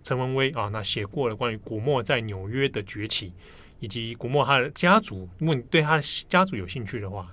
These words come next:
他这个意大利裔的家族跟他，还有他的弟弟，那个主播弟弟的事情哦，可以参考我们那一篇文章。好，那下一则新闻我们来看一下，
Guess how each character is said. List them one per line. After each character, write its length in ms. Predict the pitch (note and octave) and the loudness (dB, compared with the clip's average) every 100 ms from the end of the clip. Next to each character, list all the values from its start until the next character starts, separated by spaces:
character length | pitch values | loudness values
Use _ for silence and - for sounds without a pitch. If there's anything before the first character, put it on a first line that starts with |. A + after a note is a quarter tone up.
| - | -8
他 80 | B2 | -6
这 100 | B2 | -6
个 100 | B2 | -6
意 120 | C#3+ | 0
大 160 | C3+ | 2
利 140 | A#2+ B2+ | 2 -2
裔 100 | A2 | -6
的 80 | A2 | -6
家 220 | A2+ A2 | -4 -6
族 140 | G#2+ | -8
跟 160 | F2 B2 | -10 -8
他， 120 | A#2+ | -4
还 120 | B2 | 0
有 60 | B2 | 2
他 100 | B2 | 0
的 20 | |
弟 160 | - A#2 | -2 -8
弟， 140 | F#2 - - - - - - - | -10 -12 -20 -20 -20 -20 -20 -12
那 80 | A#2 | -8
个 60 | A2 | -8
主 160 | - | -6
播 160 | A2+ B2+ | -2 -2
弟 120 | B2 | -2
弟 140 | G#2+ | -6
的 100 | G2 | -6
事 180 | F#2+ - | -4 -6
情 240 | C3 G2+ F#2 | -6 -8 -8
哦， 180 | F2+ F2 | -10 -8
可 80 | B2 | -8
以 40 | |
参 240 | G2+ B2 | -6 -6
考 140 | A2+ G#2 | -4 -6
我 140 | F#2 | -6
们 180 | F#2 F#2+ | -10 -10
那 80 | A2 | -10
一 60 | |
篇 300 | G2+ - G#2 | -10 -10 -10
文 200 | F#2+ F2+ | -8 -10
章。 240 | F#2+ F#2+ F2+ - - - - - - - - - - - - - | -8 -10 -10 -18 -20 -20 -20 -20 -20 -20 -20 -20 -20 -20 -20 -6
好， 180 | - E3+ | 0 2
那 280 | G#3 G3 F3 | 6 8 8
下 260 | - B3 A#3+ | 6 4 4
一 40 | |
则 180 | F#3 B2+ | 4 0
新 160 | - | 0
闻 100 | D#3+ | 0
我 80 | A2+ | 0
们 160 | G2+ G#2+ | -2 -4
来 120 | B2+ | -6
看 260 | - G3+ E3 | -4 -2 -2
一 100 | B2+ | -2
下， 380 | - - B2 | 0 2 2